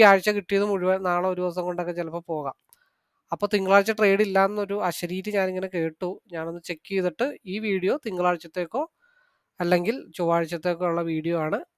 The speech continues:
അടുത്ത ട്രേഡിംഗ് ഡേയിലേക്കുള്ള, ഫുൾ ഡേ ട്രേഡിംഗ് ഡേയിലേക്കുള്ള വീഡിയോ ആണ്. അപ്പൊ എല്ലാവർക്കും ഒരിക്കൽ കൂടി,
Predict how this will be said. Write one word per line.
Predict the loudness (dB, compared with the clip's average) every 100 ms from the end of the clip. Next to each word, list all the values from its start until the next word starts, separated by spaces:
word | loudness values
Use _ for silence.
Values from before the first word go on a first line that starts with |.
| -6
അടുത്ത | -6 -2 -2
ട്രേഡിംഗ് | 2 2 2 0
ഡേയിലേക്കുള്ള, | 0 2 0 -2 -4 -6
ഫുൾ | -6 -2
ഡേ | 2
ട്രേഡിംഗ് | 2 2 0 -2 -6 -6
ഡേയിലേക്കുള്ള | -4 -2 -2 -4 -6 -6
വീഡിയോ | -6 -6 -6 -6
ആണ്. | -6 -8 _ _ -20 _ -20 _ -2
അപ്പൊ | 0
എല്ലാവർക്കും | 6 6 6 4
ഒരിക്കൽ | 0 0 -2
കൂടി, | -2 0